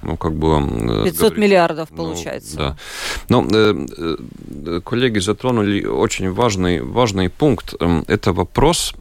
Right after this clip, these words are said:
Speaker 1: э, какие цели, ну, как бы всеобщие цели, м, ясн-, ясны, э, правильные, наверное, и, и так далее. Но вопрос, какие, ну, как бы, цели будет ставить Латвия, да.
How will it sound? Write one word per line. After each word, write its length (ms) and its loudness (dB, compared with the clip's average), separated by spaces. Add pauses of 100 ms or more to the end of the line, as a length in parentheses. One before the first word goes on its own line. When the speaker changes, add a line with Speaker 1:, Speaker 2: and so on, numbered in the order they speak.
(160)
Speaker 1:
э, 380 4 (160)
какие 480 0
цели, 520 0
ну, 120 2
как 280 -4
бы 120 2
всеобщие 420 0
цели, 420 0
м, 240 -4 (140)
ясн-, 640 0
ясны, 540 0
э, 380 2
правильные, 520 2
наверное, 400 -2
и, 140 -8
и 40 -6
так 220 -8
далее. 360 2 (420)
Но 160 4
вопрос, 460 2
какие, 540 -2
ну, 220 -4
как 180 -10
бы, 520 0
цели 280 2
будет 300 -4
ставить 540 -2
Латвия, 500 -2
да. 260 0